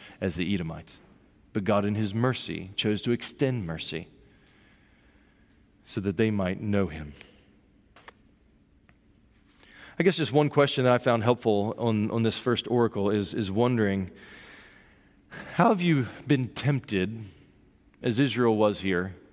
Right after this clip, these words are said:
to, to think that God, God might be good, but he's, he's not, is he good to you? Does he really love you?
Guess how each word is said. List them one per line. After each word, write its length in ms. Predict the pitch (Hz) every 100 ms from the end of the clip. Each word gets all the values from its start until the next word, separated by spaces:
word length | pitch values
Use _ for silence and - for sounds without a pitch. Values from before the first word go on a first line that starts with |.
| - _ _ -
to, 520 | 131 123 117 113 98 - - - _ _ _ _ _ _ _ _
to 80 | 135
think 240 | 127 170 -
that 200 | 131 104
God, 360 | 120 123 123 92 85 - - - _ _ _ _ _ _ _ _ _ _
God 180 | - 185
might 180 | 190 175
be 100 | 147
good, 300 | 120 147 156
but 100 | 135
he's, 240 | 131 98 - - -
he's 200 | 135 117
not, 260 | 151 - -
is 140 | 165
he 80 | 170
good 240 | 127 147
to 140 | - 113
you? 400 | 110 104 82 76 - - _ _ _ _ _ _ _ _ _ _ _ _ _ _ _
Does 140 | 135 135
he 80 | 156
really 240 | 156 143
love 240 | 127 123
you? 360 | 104 110 90